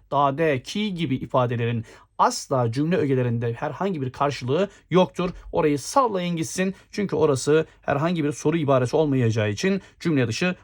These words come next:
unsurdur. Ve dördüncü maddemiz ve son maddemiz arkadaşlar. Bağlaçlar,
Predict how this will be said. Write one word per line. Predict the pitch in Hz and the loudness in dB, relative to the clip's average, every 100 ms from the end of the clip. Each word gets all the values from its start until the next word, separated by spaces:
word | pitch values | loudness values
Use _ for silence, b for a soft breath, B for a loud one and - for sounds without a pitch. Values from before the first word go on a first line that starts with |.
| _ | _
unsurdur. | 156 139 143 123 123 | 0 2 2 2 2
Ve | 139 | 2
dördüncü | 127 143 160 196 | 4 4 2 2
maddemiz | 208 190 190 180 | 2 2 -2 -2
ve | 180 | -4
son | - - 220 | 2 4 4
maddemiz | 170 135 135 127 | 2 -2 -2 0
arkadaşlar. | 120 123 123 - 190 190 B B B - | 0 -2 -2 2 0 0 B B B 0
Bağlaçlar, | 190 240 269 - 226 226 - | 2 2 0 2 2 2 -2